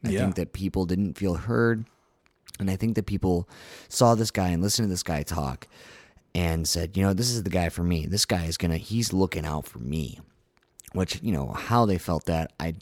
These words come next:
Speaker 1: I'll never really know, because, you know, this is, you know, a, a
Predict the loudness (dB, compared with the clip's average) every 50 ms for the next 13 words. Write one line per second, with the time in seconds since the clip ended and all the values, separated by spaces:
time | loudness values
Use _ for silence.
0 | -8 -6 -4 -2 -2 -2 -2 -2 -2 -2 -2 -2 -2 0 0 2 2 2 2 0
1 | -2 -2 -4 -2 -2 0 0 -2 -4 -8 -12 -20 -20 -20 -20 -20 -20 -20 -20 _
2 | -4 0 0 0 0 0 -2 -4 -4 -4 -2 -2 0 0 0 0 0 0 0 0
3 | 0 0 -2 -2 -4 -4 -4 -6 -6 -6 -6 -6 -4 -4 -6 -8